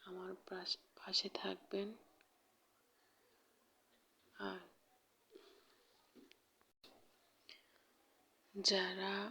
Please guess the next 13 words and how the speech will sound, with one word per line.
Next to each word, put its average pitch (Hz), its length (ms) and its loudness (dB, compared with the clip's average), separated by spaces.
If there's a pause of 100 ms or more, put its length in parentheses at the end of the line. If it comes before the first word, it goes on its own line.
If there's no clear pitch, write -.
(140)
আমার 196 260 0 (140)
চ্যানেলে 185 420 6 (140)
নতুন, 202 320 6 (1900)
তারা 190 340 8 (680)
আমার 190 300 6
চ্যানেলটা 190 460 6 (120)
সাবস্ক্রাইব 190 520 4 (140)
করবেন, 190 320 4 (1600)
আমাকে 190 400 8 (140)
নতুন 190 260 4 (120)
নতুন 185 240 2 (120)
ভিডিও 185 260 8 (120)
করতে 190 260 8